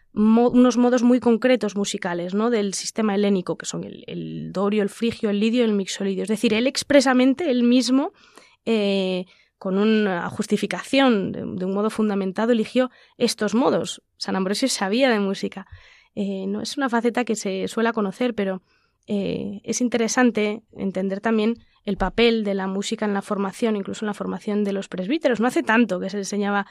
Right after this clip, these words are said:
en los seminarios, como una parte fundamental de la belleza de la liturgia. Benedicto dieciséis en este sentido tiene también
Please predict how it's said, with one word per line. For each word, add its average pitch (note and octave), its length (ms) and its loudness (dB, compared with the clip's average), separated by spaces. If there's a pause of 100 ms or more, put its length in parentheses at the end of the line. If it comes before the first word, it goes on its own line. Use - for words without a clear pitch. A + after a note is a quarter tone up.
(320)
en G#3+ 160 2
los G#3 120 0
seminarios, F#3+ 520 -2
como G3+ 140 -2
una A3 140 2
parte A#3 260 2
fundamental A3+ 800 2 (440)
de G3+ 240 2
la G3 120 0
belleza G#3 400 0
de A#3 80 2
la G#3+ 120 0
liturgia. G3 600 -4
Benedicto G3 440 -2
dieciséis G#3+ 440 -2
en G#3 60 -2
este G3+ 200 -4
sentido G3+ 400 -2
tiene G3+ 200 -4
también G3 340 -4